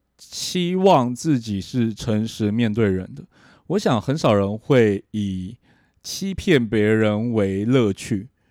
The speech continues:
好，我不能说当然没有啦，但是我以正常一般人的视野来讲，因为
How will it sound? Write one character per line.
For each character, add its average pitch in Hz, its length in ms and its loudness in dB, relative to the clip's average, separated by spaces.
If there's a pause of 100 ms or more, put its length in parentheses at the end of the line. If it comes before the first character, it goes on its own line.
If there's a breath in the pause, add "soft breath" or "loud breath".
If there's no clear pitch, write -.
(140)
好， 113 240 -2
我 107 60 0
不 151 140 0
能 135 120 2
说 151 140 -2
当 147 160 -2
然 123 100 0
没 104 200 0
有 104 180 0
啦， 98 240 -10
但 139 160 -6
是 117 280 -2 (260 soft breath)
我 175 100 -4
以 151 100 0
正 147 420 -4
常 101 400 -4
一 151 120 -4
般 139 340 -2
人 98 320 -2
的 101 420 -4 (320 soft breath)
视 - 320 -4
野 98 180 0
来 95 200 -6
讲， 101 220 -8 (640 soft breath)
因 196 80 0
为 208 260 0